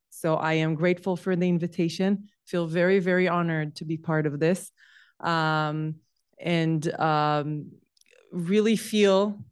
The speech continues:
of all times that, uh, what I'm about to tell you, um, has real ramification on people's lives. So, uh, it feels even more important now. Okay, so,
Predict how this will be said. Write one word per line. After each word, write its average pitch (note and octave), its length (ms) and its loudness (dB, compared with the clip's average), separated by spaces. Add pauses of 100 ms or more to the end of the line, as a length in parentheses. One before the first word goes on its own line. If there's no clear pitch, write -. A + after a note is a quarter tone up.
(120)
of E3 260 -8 (140)
all G3 200 4
times D3+ 520 0
that, D#3 160 -2 (140)
uh, D#3 200 0
what D#3+ 160 0
I'm E3 80 0
about E3 300 -2
to F#3 80 -2
tell G3+ 260 0
you, E3 380 2 (360)
um, D#3 520 -2 (1300)
has E3+ 220 0
real F#3+ 220 4
ramification F3+ 680 -2
on E3+ 140 -2
people's D#3+ 380 -6
lives. B2 400 -4 (160)
So, D#3 500 0
uh, D3 560 -2 (220)
it E3 160 -8
feels E3+ 340 -2 (380)
even E3+ 260 -2
more E3 160 -2
important D#3+ 500 -6
now. A2+ 300 -8 (560)
Okay, F3 320 -2 (540)
so, G3+ 400 0